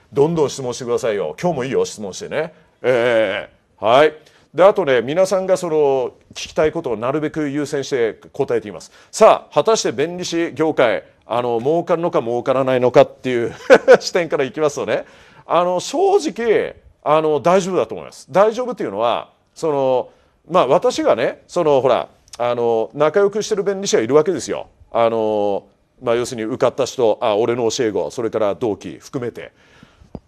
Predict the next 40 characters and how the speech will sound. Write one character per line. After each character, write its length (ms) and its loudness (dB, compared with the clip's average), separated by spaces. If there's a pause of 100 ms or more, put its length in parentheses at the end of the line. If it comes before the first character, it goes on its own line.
(140)
あ、 300 -4
あ 80 -2
ん 60 -4
ま 80 -2
り 80 -6
景 260 -4
気 120 0
の 100 0
悪 200 6
い 60 6
人 120 -6
の 60 -4
話 300 -2
聞 180 -10
か 140 4
な 80 0
い 40 -4
ん 40 -6
で 80 -6
す 80 -8
よ 100 -4
ね。 240 -2 (480)
う 100 0
ん。 240 0 (360)
要 200 8
は 60 8
ほ 60 6
ら、 100 8
い 100 2
ろ 120 2
ん 40 -6
な 120 0
知 160 -2
り 100 2
合 60 8
い 60 2
が 80 2
あ 20 2
る 80 -2
と、 380 6